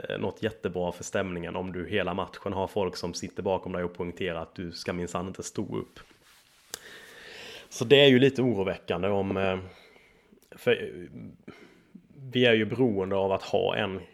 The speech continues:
klunga, och speciellt på en sån stor arena, nästan ha flera klungor med fans, eh, utspridda kring arenan som faktiskt sjunger och vill skapa en jävla stämning.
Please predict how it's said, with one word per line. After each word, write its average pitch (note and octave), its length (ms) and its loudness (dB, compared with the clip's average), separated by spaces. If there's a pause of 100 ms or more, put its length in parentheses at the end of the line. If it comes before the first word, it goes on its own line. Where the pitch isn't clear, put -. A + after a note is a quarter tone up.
(140)
klunga, F2+ 540 -2 (460)
och - 200 -6
speciellt A2+ 380 2
på - 60 2
en A2 60 4
sån A2+ 120 2
stor F#2+ 340 -2
arena, F#2+ 340 0
nästan G2 220 -2
ha F#2 100 -4
flera F2+ 440 -2
klungor F#2 480 -4 (340)
med F#2+ 160 -4
fans, - 640 -4
eh, G2 240 0
utspridda F#2 600 -6
kring G2+ 240 -4
arenan F#2 320 -4
som F2+ 120 -8
faktiskt - 360 -10
sjunger F2 380 -4
och F2+ 160 -2
vill F2 260 -6 (380)
skapa - 400 -4
en F2 80 -4
jävla F2+ 260 -2
stämning. F2+ 540 -8